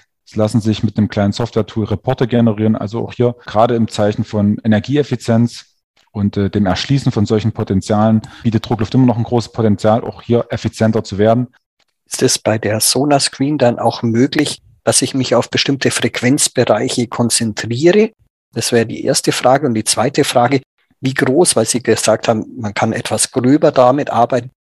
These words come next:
Speaker 2: wie groß ist denn die akustische Reichweite?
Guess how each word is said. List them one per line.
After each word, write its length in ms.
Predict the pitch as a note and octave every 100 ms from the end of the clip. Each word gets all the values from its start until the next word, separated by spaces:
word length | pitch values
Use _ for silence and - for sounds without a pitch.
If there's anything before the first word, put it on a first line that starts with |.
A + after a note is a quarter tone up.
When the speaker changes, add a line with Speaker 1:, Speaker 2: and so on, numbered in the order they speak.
| _
Speaker 2:
wie 120 | C3 B2
groß 360 | B2+ D3 G3
ist 240 | - C#3+ C#3
denn 140 | B2+
die 140 | -
akustische 720 | - - - F3+ - B2+ B2+ A2+
Reichweite? 800 | G#2+ G#2+ - E2+ D#2 - -